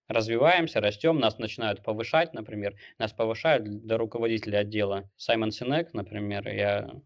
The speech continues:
слушаю, люблю очень. Он говорит о том, что, чувак, как только тебя повысили до руководителя, ты больше не отвечаешь за задачи. Ты отвечаешь за людей,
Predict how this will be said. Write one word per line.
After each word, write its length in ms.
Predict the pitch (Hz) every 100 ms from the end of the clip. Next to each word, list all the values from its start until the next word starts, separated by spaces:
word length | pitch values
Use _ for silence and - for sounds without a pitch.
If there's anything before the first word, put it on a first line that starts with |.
| _ -
слушаю, 520 | - 131 - 107 101
люблю 240 | 107 110
очень. 320 | 117 104 101 -
Он 100 | 117
говорит 200 | 139 147
о 20 | 127
том, 180 | 131 127
что, 280 | - 117 113 -
чувак, 460 | - 123 104 - _ _
как 200 | 123 -
только 240 | 151 117
тебя 280 | 107 113 107
повысили 720 | - 117 127 - 98 95 - -
до 180 | 110 113
руководителя, 800 | 113 107 110 117 156 131 101 107 -
ты 80 | 117
больше 400 | 110 143 151 113
не 100 | 110
отвечаешь 600 | 117 123 127 147 135 -
за 220 | 107 113
задачи. 560 | 120 107 95 - - -
Ты 80 | 123
отвечаешь 560 | 120 120 - 127 117
за 100 | 113
людей, 540 | 117 131 110 101 95